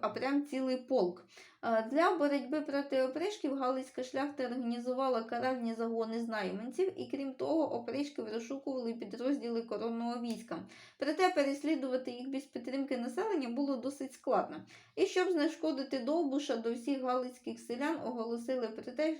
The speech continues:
що хто його спіймає або вб'є, буде звільнений від усіх повинностей. Одночасно з Довбушем діяли чимало окремих ватаг у різних, е,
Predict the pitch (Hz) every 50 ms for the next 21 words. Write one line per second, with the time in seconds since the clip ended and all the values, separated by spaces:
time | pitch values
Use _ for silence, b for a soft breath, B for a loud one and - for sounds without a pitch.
0 | - - - 240 233 240 - 240 233 233 220 214 220 233 - - 254 254 254 240
1 | 220 214 214 - - 220 214 208 226 220 214 214 240 262 320 415 339 240 262 233
2 | 226 226 233 208 240 269 247 254 262 233 220 208 196 208 254 233 233 - - -
3 | 233 240 - - 226 208 190 175 - - 185 - - - - B B B B B
4 | B B - 285 277 311 311 311 381 370 392 - - 311 294 285 - 294 302 302
5 | 262 277 277 - 285 247 247 233 269 277 277 262 247 240 - - 262 240 247 269
6 | 277 285 277 247 233 233 - 233 - 233 240 262 269 254 254 285 294 285 277 269
7 | - 285 302 311 294 277 247 254 269 269 269 262 247 233 233